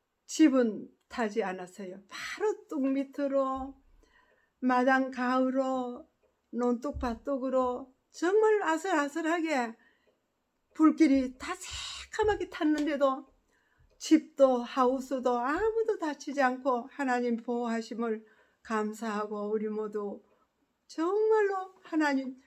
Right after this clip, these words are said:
그래서 믿지 않는 분들도 뭐라고 하는가 하면 "하나님 정말 계신가 보다고요." 여 와서 이렇게 둘러본 사람들이 그렇게 말을 한대요. 정말로 이렇게 앞뒤 산들이 다 탔는데 이 집들은 말짱하게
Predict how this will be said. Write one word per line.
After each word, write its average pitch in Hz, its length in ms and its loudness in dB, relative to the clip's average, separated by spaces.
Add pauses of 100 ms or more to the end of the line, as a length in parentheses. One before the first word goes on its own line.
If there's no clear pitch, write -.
(160)
그래서 320 300 0
믿지 339 340 2
않는 285 280 2
분들도 247 420 0
뭐라고 254 380 0
하는가 220 300 -2
하면 220 280 -4 (500)
"하나님 254 520 0
정말 247 440 0
계신가 226 540 0
보다고요." 185 680 -8 (720)
여 302 260 4
와서 269 440 0
이렇게 269 300 -2
둘러본 269 480 2
사람들이 277 640 -2
그렇게 247 600 -6
말을 202 420 -6
한대요. 196 480 -12 (640)
정말로 392 560 0
이렇게 339 380 4
앞뒤 294 460 0
산들이 285 500 -4
다 302 220 -12
탔는데 285 600 2 (380)
이 302 140 4
집들은 302 540 0
말짱하게 285 840 -2